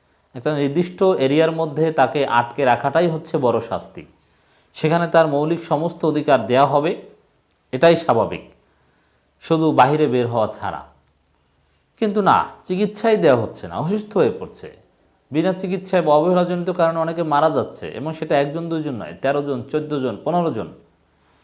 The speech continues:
নিঃসন্দেহে এটা বড় ধরনের ঘটনা, এটাকে ছোট করে দেখার কোনো কারণ নেই। মির্জা আব্বাসের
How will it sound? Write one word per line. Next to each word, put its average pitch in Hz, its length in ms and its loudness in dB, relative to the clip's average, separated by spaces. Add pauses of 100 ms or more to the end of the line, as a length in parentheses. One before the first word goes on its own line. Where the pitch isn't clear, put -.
(720)
নিঃসন্দেহে 208 640 4
এটা 135 400 6 (400)
বড় 147 200 8
ধরনের 135 300 4
ঘটনা, 92 240 -6
এটাকে 117 220 -2
ছোট 165 220 -2
করে 147 200 4
দেখার 107 360 0
কোনো 90 220 -6
কারণ 87 240 -8
নেই। 135 320 -4 (1120)
মির্জা 123 560 4 (1300)
আব্বাসের 139 800 4